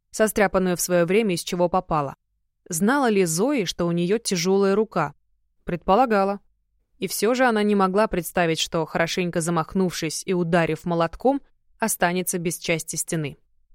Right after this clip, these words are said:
Тогда, только-только открыв книжные и по молодости и глупости не желая получать от родственников никакой помощи, Зои наняла работника для ремонта со стороны, вместо того, чтобы попросить разобраться мужа Офелии,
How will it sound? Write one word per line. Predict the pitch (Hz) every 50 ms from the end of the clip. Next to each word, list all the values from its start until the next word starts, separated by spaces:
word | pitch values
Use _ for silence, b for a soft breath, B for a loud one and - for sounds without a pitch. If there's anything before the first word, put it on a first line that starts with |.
| - - - - _ - - - - _
Тогда, | - 208 185 180 175 190 240 285 311 - _ _ _ _ _ _ _ _ _ -
только-только | 247 233 220 214 - 202 - - 247 208 185 170 - 175 170
открыв | 170 - - - 196 185 - _
книжные | - 214 208 185 170 160 165 165 165 165 -
и | - 214 214
по | - 214 214
молодости | 208 202 190 185 180 180 190 185 - - 208
и | 202
глупости | 185 202 190 170 - 175 170 - - -
не | 185 185 185 196
желая | 190 202 214 214 202 180 165 160
получать | - 175 165 165 165 - - 175 165 -
от | 175 165 -
родственников | 180 175 165 - - 180 170 170 160 180 165 -
никакой | 180 175 165 175 170 - 170 160
помощи, | 151 - - 220 262 277 240 185 - - - 151 147 - _ _ _ _ _ _ _ _
Зои | - 185 175 214 285 311 302 294
наняла | 269 240 220 214 202 196 190
работника | 180 175 165 175 202 240 - 254 240 - 247
для | 220 196 185 180
ремонта | 180 170 170 175 180 185 - 196 180
со | - 202
стороны, | - - - 202 214 233 226 196 156 156 - _ _ _ _ _ _ _ -
вместо | 202 226 233 202 - - 208 175
того, | 202 202 214 269 269
чтобы | - - 196 196 185
попросить | 196 180 - 190 185 - 247 233 -
разобраться | 214 196 180 185 180 175 196 208 214 - - 208
мужа | 196 196 202 202 185 208 214
Офелии, | 220 - - - 269 233 190 156 147 135 139 135